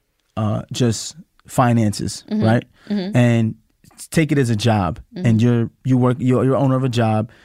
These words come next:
Speaker 1: and now you have these people, you don't want them to create a union.
Speaker 2: Mm-hmm.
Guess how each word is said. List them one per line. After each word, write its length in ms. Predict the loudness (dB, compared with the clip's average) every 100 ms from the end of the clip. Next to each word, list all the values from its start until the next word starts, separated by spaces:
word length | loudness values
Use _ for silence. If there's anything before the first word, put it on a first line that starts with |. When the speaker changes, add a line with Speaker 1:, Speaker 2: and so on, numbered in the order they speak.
| _ 0
Speaker 1:
and 100 | 2
now 100 | 4
you 140 | 4
have 200 | 2 2
these 120 | -2
people, 440 | -2 -4 -2 -2 -2
you 120 | 0
don't 140 | 2 2
want 160 | 0
them 120 | 0 0
to 80 |
create 220 | 2 2 2
a 40 |
union. 420 | 4 4 4 0 -2
Speaker 2:
Mm-hmm. 220 | -4 -4